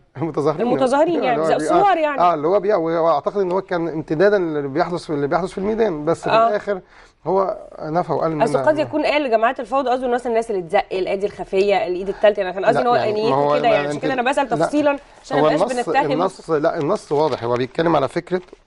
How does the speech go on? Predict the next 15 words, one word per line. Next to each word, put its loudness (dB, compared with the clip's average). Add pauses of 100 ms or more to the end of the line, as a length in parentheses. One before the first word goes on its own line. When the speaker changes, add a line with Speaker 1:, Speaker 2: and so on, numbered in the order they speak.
(220)
Speaker 1:
آه، 2 (1160)
ال-، 4
حسب 6
المترجم، 2
مشيرا 0
إلى 0
مواجهات 2
التي 0
شهدها 2
شارع 4
محمد 0
محمود -2
في -8
نوفمبر 2
الماضي 0